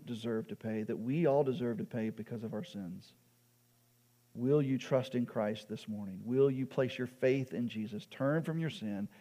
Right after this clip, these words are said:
and turn to Jesus Christ in faith. Father, we thank you so much for your word. And we thank you in particular for this passage of Scripture that exhorts us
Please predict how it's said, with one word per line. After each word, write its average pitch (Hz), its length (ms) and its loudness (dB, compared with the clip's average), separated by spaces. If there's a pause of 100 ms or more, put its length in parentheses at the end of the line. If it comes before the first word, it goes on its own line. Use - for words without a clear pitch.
(180)
and 110 140 -6
turn 131 320 0
to 131 80 -2
Jesus 113 340 -4
Christ 107 460 -6
in 107 160 -2
faith. 98 360 -6
Father, 117 280 0
we 110 100 -2
thank 127 240 -2
you - 80 -16
so 127 180 -4
much 107 400 -6 (720)
for 147 140 6
your 127 160 2
word. 107 440 -2 (840)
And 127 80 -2
we 120 80 2
thank 139 280 4
you 139 120 2
in 131 60 2
particular 147 540 6
for 127 160 0
this 139 180 4
passage 131 480 2
of 120 80 -2
Scripture 127 460 0
that 117 160 -2
exhorts 117 600 0
us 117 460 -4